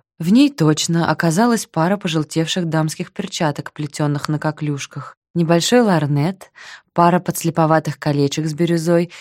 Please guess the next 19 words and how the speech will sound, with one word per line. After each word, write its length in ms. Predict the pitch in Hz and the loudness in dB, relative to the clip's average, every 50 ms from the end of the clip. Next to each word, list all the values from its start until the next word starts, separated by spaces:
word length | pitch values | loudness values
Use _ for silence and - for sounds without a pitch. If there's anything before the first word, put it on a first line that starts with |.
| - - | -20 -10
и 120 | - 160 160 | -6 -2 -2
разорванные 680 | 156 160 160 190 214 214 202 185 190 170 175 175 165 160 | 0 0 0 2 0 0 2 2 2 2 2 2 2 2
нити 400 | 160 160 175 185 185 - - 165 | 2 0 0 -2 -4 -6 -4 -2
мелкого 560 | 156 143 143 143 147 143 - 156 147 147 143 | -2 0 -2 -2 -4 -4 -6 -8 -8 -6 -8
серого 480 | - - - 139 131 127 131 127 127 127 | -8 -8 -6 -4 -4 -4 -4 -4 -4 -6
жемчуга. 720 | 123 127 127 123 117 110 - - 110 - 120 113 113 - _ _ _ _ | -4 -4 -6 -6 -6 -8 -12 -14 -14 -12 -12 -12 -14 -14 _ _ _ _
Карп 280 | - 190 180 170 180 - | 0 2 2 2 2 0
стоял 400 | - - 180 175 175 175 175 170 | -2 0 2 4 6 6 6 6
рядом 380 | 175 185 196 208 202 190 180 | 6 4 4 4 4 2 2
и 20 | 165 | 2
с 100 | - - | 0 0
надеждой 400 | 175 170 170 185 180 165 180 170 | 0 2 2 2 2 0 0 -2
глядел 380 | 170 175 175 165 180 175 175 | 0 -2 -2 0 2 2 2
в 60 | 165 156 | 2 2
глаза 300 | 175 175 175 180 180 175 | 2 2 2 2 0 0
сыщику. 680 | - - 190 175 151 - - - 156 - - 151 143 _ _ _ _ _ _ | 0 -2 -2 -2 -2 -4 -6 -8 -8 -8 -8 -10 -10 _ _ _ _ _ _
«Нашли, 540 | 180 175 165 - - - - 185 208 233 240 | -4 -4 -4 -4 -6 -6 -4 -4 -2 -2 -4
это 200 | 208 - 180 175 | -4 -2 -2 0
оно?» 420 | 170 165 170 175 196 226 233 233 | 0 2 2 2 2 2 0 -2